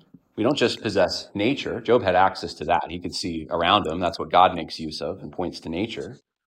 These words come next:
We have something in addition, though. We possess a more complete revelation from God through the scripture, which tells us about another person just like Job, though more righteous, yet suffering to a greater extent.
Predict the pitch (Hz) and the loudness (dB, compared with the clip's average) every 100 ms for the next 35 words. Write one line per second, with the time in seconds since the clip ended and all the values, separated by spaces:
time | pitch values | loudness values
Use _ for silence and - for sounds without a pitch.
0 | _ _ _ _ - 208 - 135 120 110 | _ _ _ _ 2 4 4 2 4 2
1 | 101 120 180 95 87 82 143 165 117 104 | 4 2 0 -2 -2 0 0 2 2 2
2 | 107 107 104 101 98 156 170 110 90 87 | 4 4 4 0 -2 -2 4 4 4 0
3 | 85 92 - 90 85 80 92 90 - - | -2 -6 -6 -2 2 0 -2 -8 -4 -2
4 | 113 - 76 - _ _ _ _ _ - | -2 -4 -10 -12 _ _ _ _ _ -4
5 | 117 - 143 143 127 113 113 110 139 180 | 0 8 8 8 4 8 10 10 6 4
6 | - 92 - 87 85 98 104 - 90 - | 2 -2 -2 -8 -4 -2 0 2 0 0
7 | 87 78 71 - _ - - - 113 110 | -2 -2 -6 -14 _ -20 -12 0 4 8
8 | 123 123 110 101 101 - - - _ _ | 10 10 8 6 -2 -2 -6 -12 _ _
9 | _ _ _ - - 107 135 127 98 87 | _ _ _ -6 0 4 8 6 4 -2
10 | 98 95 98 92 90 85 - 80 76 - | -6 -4 -2 -2 -2 -6 -10 -12 -12 -14
11 | - | -18